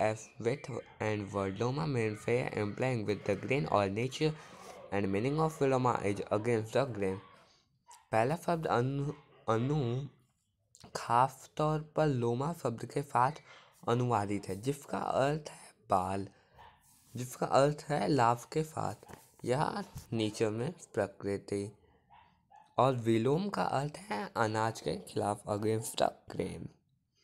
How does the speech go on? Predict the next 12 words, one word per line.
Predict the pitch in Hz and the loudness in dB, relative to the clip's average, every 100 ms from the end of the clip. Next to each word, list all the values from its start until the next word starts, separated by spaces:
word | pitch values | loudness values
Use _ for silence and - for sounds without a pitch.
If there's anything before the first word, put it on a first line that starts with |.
| _ _ _ _ _ _ _ - _ - - | _ _ _ _ _ _ _ -20 _ -6 0
Its | 143 147 - | 0 0 -6
benefits, | 131 131 139 - 147 151 - - - | 0 0 0 -2 -2 -4 -14 -20 -10
it | 160 | -10
helps | - 165 160 156 | -4 0 0 -2
to | - 156 | -4 -4
cure | 156 139 139 | 0 2 2
mental | 139 117 113 110 127 131 | 2 0 0 -2 -4 0
problem | 127 123 131 131 | 0 0 0 0
like | 110 110 110 | 0 0 -4
depression, | 107 - 117 120 139 120 | -4 -4 -4 -4 -8 -4
anxiety, | 104 110 117 - 127 135 - - | -2 -2 -2 -2 0 -2 -8 -8
tension। | 110 113 - 107 | -6 -6 -4 -4